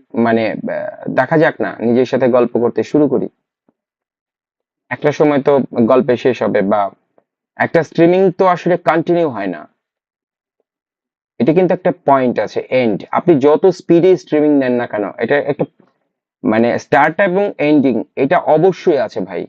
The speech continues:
জীবন কখনো স্টার্ট নেয়, কখনো এন্ড করে, কিন্তু স্টার্টিং এবং এন্ডিং,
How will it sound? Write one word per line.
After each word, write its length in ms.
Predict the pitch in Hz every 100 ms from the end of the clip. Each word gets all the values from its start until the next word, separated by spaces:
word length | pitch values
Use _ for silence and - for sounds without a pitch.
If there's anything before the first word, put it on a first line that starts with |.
| _ _ _ _ _ _ _ _ _ _ _ _ _ _ _ _ _ _ _ _ _ _ _ 117
জীবন 340 | 120 156 175
কখনো 340 | 156 143 165 160
স্টার্ট 360 | - 127 123 -
নেয়, 220 | 143 170 - _ _ _ _ _ _
কখনো 300 | - 131 156
এন্ড 300 | 131 120 113
করে, 240 | - 101 82 - _ _
কিন্তু 260 | 160 160 185 -
স্টার্টিং 640 | - - 156 175 220 233 -
এবং 220 | - 139 143
এন্ডিং, 420 | 143 156 135 117